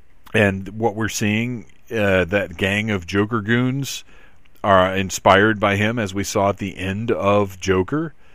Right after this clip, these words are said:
Uh, just something that popped into my head, and I thought I'd throw out there. Very interesting thought. Uh, we also saw the previews for the Gotham Knights video game.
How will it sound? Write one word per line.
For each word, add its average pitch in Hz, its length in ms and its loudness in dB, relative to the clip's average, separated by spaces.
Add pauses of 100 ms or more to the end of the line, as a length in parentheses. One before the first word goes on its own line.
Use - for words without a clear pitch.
(320)
Uh, 95 200 0
just 127 240 -2
something 190 360 4
that 175 280 0
popped 160 280 4
into 160 120 -4
my 143 160 2
head, 139 240 6
and 131 100 -4
I 123 120 0
thought 127 180 2
I'd 113 140 2
throw 113 280 4
out 98 120 2
there. 76 240 -6
Very 117 260 -6
interesting 107 420 -10
thought. 82 400 -4 (360)
Uh, 104 240 8
we 147 80 8
also 175 300 8
saw 117 680 10
the 110 440 0 (120)
previews 123 560 2
for 120 160 0
the 110 100 2
Gotham 117 520 0
Knights 117 300 -2
video 131 440 2
game. 135 440 2